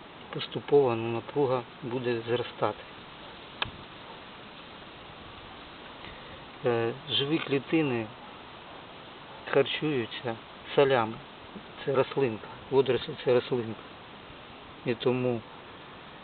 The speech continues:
е, тих, е, того електроліту тут вже немає, його з'їли. Вони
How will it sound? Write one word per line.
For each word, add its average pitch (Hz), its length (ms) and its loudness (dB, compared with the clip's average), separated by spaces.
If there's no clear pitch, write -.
е, 113 280 2
тих, 127 300 0
е, 120 180 6
того 123 240 8
електроліту 131 600 4
тут 117 180 -4
вже 117 200 2
немає, 120 360 0
його 117 220 2
з'їли. 110 440 -2
Вони 139 280 2